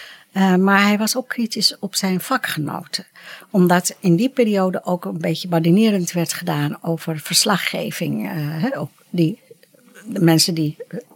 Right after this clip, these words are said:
jullie collega's dan op een andere, eh, eh, terrein, eh, lokaal, of dat ze gewoon dagelijkse dingen beschrijven in lokale kranten of regi-, regionale kranten. En dat nam je ook natuurlijk de journalisten in, eh,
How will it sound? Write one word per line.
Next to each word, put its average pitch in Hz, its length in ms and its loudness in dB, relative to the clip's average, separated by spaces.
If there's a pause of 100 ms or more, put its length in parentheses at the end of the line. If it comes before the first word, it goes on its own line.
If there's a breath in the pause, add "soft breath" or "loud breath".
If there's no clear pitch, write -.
(120)
jullie 170 260 2
collega's 156 520 2
dan - 220 2
op - 160 -8
een 180 100 -2
andere, 160 680 2
eh, 147 280 0 (480 loud breath)
eh, 165 280 -4
terrein, 165 560 2
eh, 165 280 -4
lokaal, 151 600 0
of - 280 -10
dat 160 200 0
ze - 140 -2
gewoon 156 500 0
dagelijkse 160 640 -2
dingen 160 380 2
beschrijven 156 840 0
in 156 140 -4
lokale 151 520 2
kranten 156 520 -2
of - 140 -6
regi-, 160 300 -6
regionale 151 640 0
kranten. 156 480 -4 (520 loud breath)
En 175 140 2
dat 202 160 2
nam 165 240 4
je - 100 -2
ook 170 260 0
natuurlijk 151 540 -2
de 147 200 0
journalisten 147 680 0
in, 139 240 -2
eh, 135 60 -4